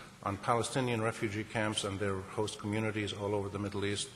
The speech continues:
We pick the tough issues, but the tough issues that need serious research and analysis,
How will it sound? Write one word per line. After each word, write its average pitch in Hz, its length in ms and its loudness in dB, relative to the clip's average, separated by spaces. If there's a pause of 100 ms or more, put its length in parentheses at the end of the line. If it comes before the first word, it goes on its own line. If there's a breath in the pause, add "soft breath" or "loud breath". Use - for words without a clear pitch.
(420 loud breath)
We 123 120 4
pick 185 260 4
the 139 160 4
tough 165 340 6
issues, 123 520 4
but 123 260 2
the 117 60 0
tough - 280 4
issues 131 420 4
that 117 200 4
need 123 220 2
serious 139 500 4
research 123 420 0
and 107 120 0
analysis, 113 640 4